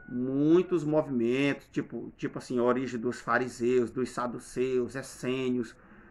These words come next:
tudo isso vai estar, é, vai ser abordado aqui, ó, nesse material aqui.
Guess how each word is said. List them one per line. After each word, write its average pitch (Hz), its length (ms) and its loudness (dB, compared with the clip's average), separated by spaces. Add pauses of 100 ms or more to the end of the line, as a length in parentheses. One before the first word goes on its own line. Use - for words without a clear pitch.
(160)
tudo 233 280 0
isso 185 280 0
vai - 100 -2
estar, - 580 0 (520)
é, 120 220 -2
vai 135 180 4
ser - 160 0
abordado 131 640 2
aqui, 127 260 -6
ó, - 100 -8
nesse 127 600 2
material 139 640 -2
aqui. 123 340 -8